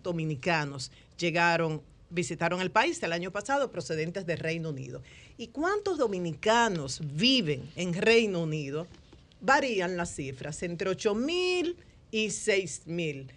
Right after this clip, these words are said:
según la fuente que usted escoja. Vamos a buscar la fuente más conservadora.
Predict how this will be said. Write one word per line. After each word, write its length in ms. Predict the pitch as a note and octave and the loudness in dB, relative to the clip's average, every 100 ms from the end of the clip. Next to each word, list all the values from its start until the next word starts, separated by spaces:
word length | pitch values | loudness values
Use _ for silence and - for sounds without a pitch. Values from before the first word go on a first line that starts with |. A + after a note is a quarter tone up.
| - | -16
según 420 | - G3 F#3+ A3+ | -4 0 2 4
la 100 | A3 | 2
fuente 680 | G#3+ G#3 A#3+ C#4 D#4+ - E4 - D3 D#3 | 2 4 4 4 -2 -6 -8 -10 -8 -2
que 80 | |
usted 420 | E3+ D3+ B2+ F3 F#3+ | -2 -2 0 0 0
escoja. 640 | F#3 - D3 B2+ B2+ B2+ F#3+ | -6 -6 -4 -4 -4 -2 0
Vamos 260 | G3 A#3 | 2 2
a 60 | A#3+ | 2
buscar 400 | A3+ - A#3 A3+ | 2 4 4 6
la 100 | A3 | 2
fuente 400 | A3 A#3+ A#3 G#3 | 2 0 2 2
más 220 | A3 A3+ | 2 2
conservadora. 800 | A3+ A3 G#3+ G3 G3 A3 E3+ C3+ | -2 0 0 2 4 4 2 -2